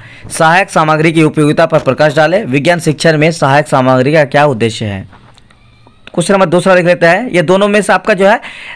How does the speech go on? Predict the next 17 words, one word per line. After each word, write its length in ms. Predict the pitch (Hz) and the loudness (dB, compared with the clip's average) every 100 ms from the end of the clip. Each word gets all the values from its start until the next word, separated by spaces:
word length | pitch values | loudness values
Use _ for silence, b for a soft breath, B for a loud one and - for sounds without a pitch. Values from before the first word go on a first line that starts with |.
| - | 0
अ, 260 | 147 151 | 2 2
अनिवार्य 460 | 127 165 175 175 143 | 2 2 2 2 2
है, 180 | 117 - - | -2 -2 -4
एक 160 | 156 | -2
नंबर 220 | 160 160 160 | 0 2 2
में 80 | |
जो 100 | 151 | 2
आएगा 260 | 151 165 202 | 2 2 0
अथवा 440 | 254 170 135 160 | 0 -2 0 2
देकर 240 | 151 156 165 | 2 2 0
दो 300 | 143 147 123 | 2 2 2
में 160 | 135 | 0
से 120 | 131 147 | 2 2
ऑप्शन 300 | 139 - 143 | 2 0 -2
एक 100 | 143 | -2
लिखना 240 | 131 143 | -2 0
पड़ेगा, 300 | 147 160 220 | 0 2 0